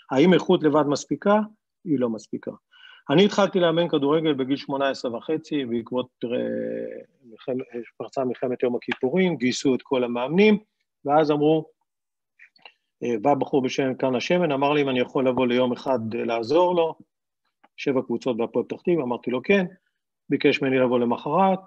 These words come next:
אמרתי לו, "כן", ביקש ממני להישאר שבועיים, השבועיים האלה נמשכים עד היום, ונותנים לי את הכבוד לדבר איתכם ו-, ו-,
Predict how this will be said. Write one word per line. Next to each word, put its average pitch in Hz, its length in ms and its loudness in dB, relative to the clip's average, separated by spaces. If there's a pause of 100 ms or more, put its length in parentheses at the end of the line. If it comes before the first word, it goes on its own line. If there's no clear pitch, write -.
(260)
אמרתי 120 280 -4
לו, 143 160 0
"כן", 190 320 2
ביקש 135 300 -2
ממני 131 120 -2
להישאר 127 320 0
שבועיים, 165 560 -2
השבועיים 135 440 -2
האלה 135 160 0
נמשכים 127 500 -4
עד 131 140 0
היום, 165 280 -2 (480)
ונותנים 127 380 0
לי 147 60 4
את 143 80 -2
הכבוד 127 400 -2
לדבר 127 360 2
איתכם 131 400 -4
ו-, 113 760 -6
ו-, 110 360 -10